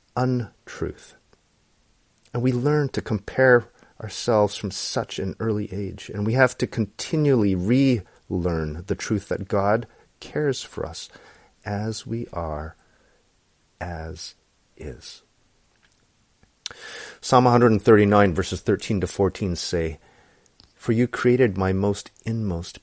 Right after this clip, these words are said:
being. You knit me together in my mother's womb. I praise you because I'm fearfully and wonderfully made. Your works are wonderful. I know that full well." I love how social worker,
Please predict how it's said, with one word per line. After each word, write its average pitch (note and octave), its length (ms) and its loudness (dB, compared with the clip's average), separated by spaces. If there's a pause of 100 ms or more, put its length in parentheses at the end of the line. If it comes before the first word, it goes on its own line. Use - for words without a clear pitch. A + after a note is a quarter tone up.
being. G2 460 -10 (1000)
You G#2+ 140 2
knit C3 220 4
me C#3+ 120 0
together B2+ 400 4
in G2+ 120 4
my G2 100 4
mother's G#2+ 420 2
womb. B2 300 0
I B2 140 0
praise C#3+ 680 0
you G2+ 80 0
because G2+ 400 -2
I'm B2 220 -4
fearfully E2+ 920 -4 (240)
and F#2 240 -12
wonderfully G2 460 -4
made. F#2+ 340 -8 (340)
Your D#3 440 4
works G#2 600 2 (120)
are G#2 180 -4
wonderful. G2 760 -6 (540)
I G#2+ 60 -6
know G2+ 280 -2
that G#2 280 -6
full E2 280 -6
well." F#2 400 -10 (1900)
I C#3+ 60 4
love C#3 180 10
how C#3 160 4
social C3+ 420 4
worker, G#2 400 2